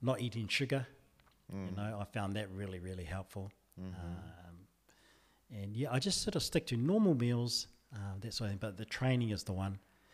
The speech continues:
Speaker 2: Mm.
Speaker 1: If, if you're training right, then, you know, your diet can, it's gotta work, 'cause everybody's different, everybody's different, I believe, in how they eat and how they train.
Speaker 2: Mm.
Speaker 1: Yeah,
Speaker 2: That's
Speaker 1: so.
Speaker 2: super cool.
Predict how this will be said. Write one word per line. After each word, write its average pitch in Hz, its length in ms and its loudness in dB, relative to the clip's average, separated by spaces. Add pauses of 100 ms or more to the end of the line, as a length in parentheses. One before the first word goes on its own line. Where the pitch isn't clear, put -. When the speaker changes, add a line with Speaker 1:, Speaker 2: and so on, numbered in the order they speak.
(120)
Speaker 2:
Mm. 87 240 -4
Speaker 1:
If, 95 80 -4 (160)
if 113 160 -8
you're 110 80 -4
training 139 480 4
right, 113 380 2
then, 101 340 -2
you 101 80 -4
know, 95 220 0 (520)
your 107 120 0
diet 101 380 2
can, 82 220 -10 (200)
it's - 80 -20
gotta 101 180 -4
work, 101 240 -2
'cause 113 180 0
everybody's 151 440 4
different, 104 360 0 (500)
everybody's 107 440 2
different, 107 260 -2
I 98 80 0
believe, 101 320 0
in 95 220 -2 (320)
how 110 240 2
they 101 320 2
eat - 420 -4 (120)
and 95 120 -4
how 98 120 -2
they 90 160 -6
train. 110 360 -2 (540)
Speaker 2:
Mm. 117 480 -4 (960)
Speaker 1:
Yeah, 107 220 -4 (140)
Speaker 2:
That's 123 280 0
Speaker 1:
so. 165 100 2
Speaker 2:
super 175 160 -4
cool. 127 320 -2